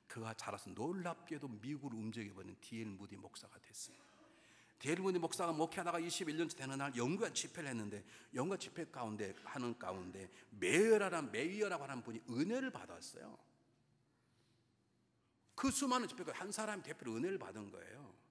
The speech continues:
그 메이어가 은혜를 받아가지고 전도 집회를 했는데 그 전도 집회 가운데 체프만이라는 와이엠씨에이를 돕는 체프만이라는 미국분 또 은혜를 받았네.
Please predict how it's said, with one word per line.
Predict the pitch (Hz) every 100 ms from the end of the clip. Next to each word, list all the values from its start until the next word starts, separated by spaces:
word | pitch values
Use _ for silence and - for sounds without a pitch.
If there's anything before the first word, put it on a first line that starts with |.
| _ _ _ _ - -
그 | -
메이어가 | 277 139 101 156 208 220 170
은혜를 | 110 120 180
받아가지고 | 156 98 98 90 82 82 117 95 - - _ - - -
전도 | - 214 240
집회를 | - - - 123 107
했는데 | 98 95 82 87 87 - - -
그 | 214
전도 | 196 156 196 196
집회 | 139 143
가운데 | - 101 90 95 101
체프만이라는 | - - 240 - 208 180 127 95 90 - -
와이엠씨에이를 | 95 143 202 208 202 190 196 156 135
돕는 | 117 117 107
체프만이라는 | 185 - 196 185 165 135
미국분 | 117 175 208 208 -
또 | 160 107
은혜를 | 127 180
받았네. | 156 85 90 95 131